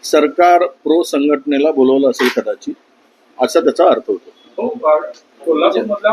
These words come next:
Speaker 2: मराठा संघटनांनी म्हटलेलं आहे की ज्या पद्धतीनं सातारा गॅझेट म्हणतात तसं कोल्हापूर गॅझेट देखील तपासलं पाहिजे, कारण कोल्हापूर गॅझेटमध्ये अनेक मराठ्यांच्या कुणबी म्हणून उल्लेख आहे.
Speaker 1: आहे ना, मी कुठे नाकारतोय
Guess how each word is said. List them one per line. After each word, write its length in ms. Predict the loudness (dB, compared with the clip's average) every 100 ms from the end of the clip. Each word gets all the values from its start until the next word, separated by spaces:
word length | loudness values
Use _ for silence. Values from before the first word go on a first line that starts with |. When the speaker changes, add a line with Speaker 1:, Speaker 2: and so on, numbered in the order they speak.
| 0
Speaker 2:
मराठा 360 | 0 0 -4 -10
संघटनांनी 640 | -10 -10 -10 -8 -12 -14
म्हटलेलं 340 | -20 -8 -2 -2
आहे 100 | -2
की 160 | -6 -4
ज्या 120 | 0 0
पद्धतीनं 560 | -2 -12 -18 -10 -8
सातारा 580 | -6 -8 -2 0 2 0 -4
गॅझेट 240 | -10 -10 -12
म्हणतात 240 | -10 -8
तसं 180 | -8 -10
कोल्हापूर 560 | -12 -8 -4 -4 -4 -4
गॅझेट 360 | -4 -4 -6 -8 -14 _ _ _
देखील 260 | -6 -4 -4
तपासलं 340 | -4 -4 -2
पाहिजे, 200 | -4 -4
कारण 220 | -6 -8 -8 -8
कोल्हापूर 340 | -2 -2 -4 -6
गॅझेटमध्ये 460 | -4 -6 -8 -8
अनेक 340 | -8 -8 -12 -8
मराठ्यांच्या 380 | -8 -8 -16 -20
कुणबी 360 | -16 -18 -16 -16
म्हणून 180 | -14
उल्लेख 240 | -14 -12 -14
आहे. 760 | -14 _ _ _ _ _ 0
Speaker 1:
आहे 60 | 2
ना, 200 | 4 2 -2 -6
मी 80 | -4
कुठे 240 | -2 0
नाकारतोय 540 | 0 0 -2 0 -4